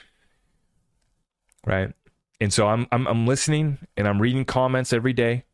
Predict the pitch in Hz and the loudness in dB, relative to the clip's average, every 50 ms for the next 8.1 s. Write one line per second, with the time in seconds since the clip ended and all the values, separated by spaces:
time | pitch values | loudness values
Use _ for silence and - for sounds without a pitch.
0 | _ _ _ _ _ - 107 104 101 101 - - 123 123 120 117 104 - 117 107 | _ _ _ _ _ -2 0 0 0 0 0 0 0 2 2 0 0 0 0 0
1 | 117 110 101 107 107 95 101 92 82 80 - - _ _ _ _ _ _ _ _ | 2 2 0 0 0 0 0 -2 -2 -4 -8 -12 _ _ _ _ _ _ _ _
2 | - 98 98 90 101 87 107 107 104 107 104 95 117 123 123 - 156 139 - 170 | -2 -2 0 0 0 0 0 0 0 0 0 0 2 0 0 0 0 0 0 0
3 | 165 160 - - - _ _ - - - - _ _ - - 98 101 95 95 98 | 0 0 -4 -6 -8 _ _ -20 -20 -20 -20 _ _ -4 0 0 2 2 2 0
4 | 95 104 104 104 98 - - 110 - 120 107 - - 123 120 120 - - 135 131 | 0 0 0 0 -2 -2 -2 -2 -2 -2 -2 0 0 0 0 0 0 0 -2 0
5 | - - 117 104 113 110 110 113 113 - 131 117 - 117 110 104 104 104 98 - | 0 0 0 0 2 2 2 2 0 0 -2 -2 0 0 0 0 0 -2 -2 -2
6 | - 113 104 95 - - 113 113 120 127 139 135 _ - - - - - - 104 | -2 -2 -2 -4 -4 -2 0 0 0 0 -2 -4 _ -12 -20 -20 -16 -10 -6 -6
7 | - - 120 123 123 123 113 - 127 120 - 123 - - 135 127 123 - - 151 | -4 -2 0 0 0 0 0 0 -2 -2 -2 -2 0 0 0 0 0 0 0 0
8 | 151 147 | 0 -2